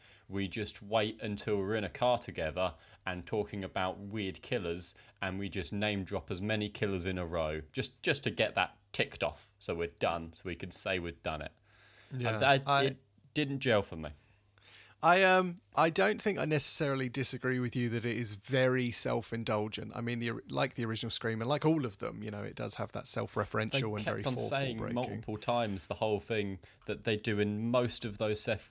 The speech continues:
Speaker 1: self-referential movies of, "Oh, this can't be better than the first one. The first one's obviously greater." And it's, it's like watching a man going and just whipping himself. He's like, "Oh no, this can't be better than the first. It, the first one's better. Just get over it.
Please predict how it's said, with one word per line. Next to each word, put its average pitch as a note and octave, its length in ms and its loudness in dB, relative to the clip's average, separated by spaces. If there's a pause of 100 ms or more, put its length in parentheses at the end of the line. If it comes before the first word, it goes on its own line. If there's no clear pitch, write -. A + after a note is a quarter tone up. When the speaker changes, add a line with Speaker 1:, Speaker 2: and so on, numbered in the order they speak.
Speaker 1:
self-referential G#2+ 720 -4
movies G2+ 540 -2
of, F#2 180 2 (320)
"Oh, D3 220 8
this B2 240 2
can't C3 360 2
be G#2+ 140 2
better G2 260 2
than F2 200 -6
the F2 60 -4
first A2+ 380 2
one. E2 180 0
The G2 60 -4
first B2 320 2
one's G#2 260 2
obviously A#2 460 2
greater." E2+ 460 2 (380)
And C#3 100 2
it's, - 160 -4 (260)
it's C#3 260 -2
like D#3 280 2
watching C#3+ 400 2
a A2+ 180 4
man A2+ 460 2
going G#2 300 4
and G2+ 100 0
just - 180 -6
whipping B2 260 0
himself. E2+ 400 -4
He's G2+ 120 0
like, G#2+ 220 0
"Oh C3+ 140 10
no, B2 220 8
this A2 160 2
can't C3 300 4
be A#2 60 -4
better G#2 260 4
than F#2+ 160 -2
the F#2 60 -4
first. - 360 0
It, D3 120 0
the E3 100 8
first G#3 300 10
one's E3 180 4
better. D3 280 6
Just - 260 -2
get F3 160 8
over D#3+ 400 6
it. E2+ 100 4